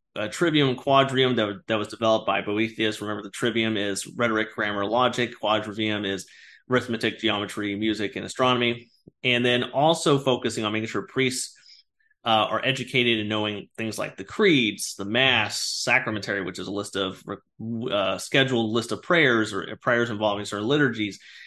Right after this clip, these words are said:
um, as well as, uh, the lectionary, which was required, a calendar scripture reading, as well as the homilies or sermons of early church fathers. So, uh, so there was a huge expansion of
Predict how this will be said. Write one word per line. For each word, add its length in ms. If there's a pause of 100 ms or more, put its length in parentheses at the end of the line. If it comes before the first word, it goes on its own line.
(320)
um, 480 (420)
as 140
well 420
as, 600
uh, 100
the 100
lectionary, 540
which 140
was 240
required, 480 (340)
a 100
calendar 400
scripture 380
reading, 460 (280)
as 60
well 160
as 80
the 60
homilies 640
or 160
sermons 460
of 200
early 220
church 220
fathers. 440
So, 260 (500)
uh, 260
so 160
there 120
was 140
a 40
huge 380
expansion 800 (420)
of 520